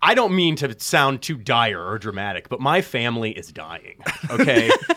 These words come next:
Speaker 1: And they subsist on likes and reviews in iTunes or other relevant podcast platforms. Uh, but seriously, and, you know, we, we, we say this all the time, but we wanted to really sort of hammer it home. If you guys like Pro Se, let us know about it. We are gluttons for compliments,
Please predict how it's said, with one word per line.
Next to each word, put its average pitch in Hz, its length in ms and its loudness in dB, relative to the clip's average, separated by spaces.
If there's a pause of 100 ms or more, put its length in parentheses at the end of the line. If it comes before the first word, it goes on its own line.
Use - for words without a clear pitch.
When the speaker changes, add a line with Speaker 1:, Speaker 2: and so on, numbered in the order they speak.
(280)
Speaker 1:
And 143 140 0
they 180 160 4
subsist 139 640 -2
on 139 200 0
likes 131 320 2
and 139 100 0
reviews 110 420 -2
in 135 100 -2
iTunes 117 540 -2
or 117 140 -4
other 110 180 -2
relevant 95 380 -8
podcast 90 480 -14
platforms. - 720 -16 (280)
Uh, 151 400 6
but 175 120 0
seriously, 262 260 2
and, 240 140 0
you 240 180 -6
know, 226 140 4
we, 247 120 0
we, 247 120 -6
we 285 120 -4
say 269 240 4
this 247 220 0
all 196 160 2
the 165 80 -10
time, 165 380 0
but 165 100 -2
we 190 60 0
wanted 226 220 2
to 202 100 2
really 165 200 0
sort 143 220 -6
of 127 60 -4
hammer 127 280 -4
it 120 80 -4
home. 139 260 -2
If - 80 -16
you - 40 -20
guys 196 240 -2
like 208 160 0
Pro 180 180 0
Se, 175 460 0 (460)
let 185 140 2
us 262 120 0
know 269 200 4
about 160 220 0
it. 92 60 -8
We 135 140 0
are 175 80 2
gluttons 190 920 -2
for 185 200 -4
compliments, 214 720 -4